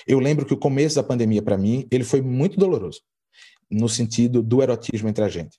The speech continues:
Foi ali um, um período de, de algumas semanas em que eu não, não me via chegando perto de Lua e, e cada um foi meio que encontrando seu lugar nesse tal isolamento.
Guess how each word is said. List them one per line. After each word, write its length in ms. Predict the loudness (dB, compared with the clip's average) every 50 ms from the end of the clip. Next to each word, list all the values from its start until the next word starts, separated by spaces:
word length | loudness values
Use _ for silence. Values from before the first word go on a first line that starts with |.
| _ _
Foi 280 | -14 -4 0 0 2
ali 300 | 2 2 0 0 0 0
um, 300 | 0 -2 -2 -2 -2 -2
um 60 | -4
período 500 | 0 2 2 2 2 2 0 0 0 0
de, 280 | -2 -2 -2 -2 -4 -6 _ -18 -20 -18 -18 -18 -4 0
de 60 | 2
algumas 340 | 2 2 2 0 0 0 0
semanas 800 | 0 0 2 2 2 2 4 4 4 4 2 2 0 -2 -4 -8 -10 -12 -14 -16 -18 -18 -20 _ -4
em 200 | 0 0 0 0
que 180 | 0 0 2
eu 120 | 2 2 2
não, 300 | 2 0 -2 -2 -2 -2
não 280 | 0 0 0 0 0
me 140 | 0 0 0
via 340 | 0 2 2 2 2 2 2
chegando 320 | 0 0 0 0 0 0
perto 300 | 0 -2 -2 -2 -4 -6
de 120 | -4 -2 -2
Lua 480 | 0 2 4 4 4 4 4 4 2
e, 40 | 0
e 260 | -2 -4 -6 -8 -8 -8 -8 -4
cada 240 | -2 -2 0 0 0
um 120 | -2 -4
foi 280 | -6 -4 -2 -2 -2 -2 -2
meio 260 | -2 0 0 -2 -2
que 100 | -4 -4
encontrando 420 | -2 -2 -2 -2 -2 -2 -2 -2
seu 180 | 0 0 2 2
lugar 540 | 2 2 0 -2 -2 0 0 2 2 2 0
nesse 260 | -2 -2 -4 -4 -2
tal 200 | 0 0 0 0
isolamento. 1040 | 0 0 0 0 2 0 0 -2 -4 -4 -2 -2 0 0 0 -2 0 0 0 0 0